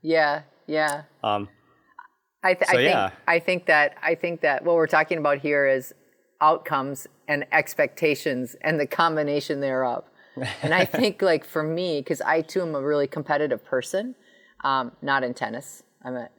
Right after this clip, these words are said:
Speaker 1: not a good tennis
Speaker 2: <laughs>
Speaker 1: player.
Speaker 2: In sales.
Speaker 1: <laughs> In sales, like, really bad. Um, not, I, I may be, may be getting a little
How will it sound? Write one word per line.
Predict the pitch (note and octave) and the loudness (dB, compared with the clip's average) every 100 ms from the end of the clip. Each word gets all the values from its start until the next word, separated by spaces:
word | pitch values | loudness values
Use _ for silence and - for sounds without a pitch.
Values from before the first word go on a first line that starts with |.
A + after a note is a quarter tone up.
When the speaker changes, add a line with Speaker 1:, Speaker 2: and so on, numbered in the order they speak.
| - | -12
Speaker 1:
not | B2+ B2 A#2+ | -4 -4 -4
a | |
good | A2+ G#2 | -6 -8
tennis | A2 A2 | -8 -8
Speaker 2:
<laughs> | A#2+ | -8
Speaker 1:
player. | G#2 G#2+ | -6 -4
Speaker 2:
In | B2 G2+ | -2 -4
sales. | F2 - E2 F2+ E2 F2+ A2+ - F3+ | -4 -4 -2 -2 -4 -6 -8 -8 -6
Speaker 1:
<laughs> | C#3 - | -6 -2
In | G3 F3 | -2 -2
sales, | - D3+ C3+ F#3+ B2 C3+ C#3 - | -4 -2 0 2 2 -2 -4 -2
like, | D#3 C#3+ C#3 | 0 0 -2
really | C#3+ D#3+ C3+ E3+ G#3 F3 D3 | -2 -2 2 4 6 6 4
bad. | B2 E3+ F3+ C3+ C3+ D#3+ F3 C4+ C#4 A#3 - | 2 6 8 8 6 4 0 -4 -4 -4 2
Um, | F#3+ G3 - A3 F#3 | 4 6 4 0 2
not, | A3 A#3 A#3 | 2 2 2
I, | G3 F#3 | 2 2
I | E3 F#3+ | 0 0
may | G3 G3+ | 2 0
be, | G3 | 0
may | D#3+ D#3+ E3+ D#3+ | -4 -2 0 0
be | D#3 | 0
getting | D3 D#3 D3 | 0 0 0
a | D3 | 0
little | D#3 D3+ C#3 | 2 2 0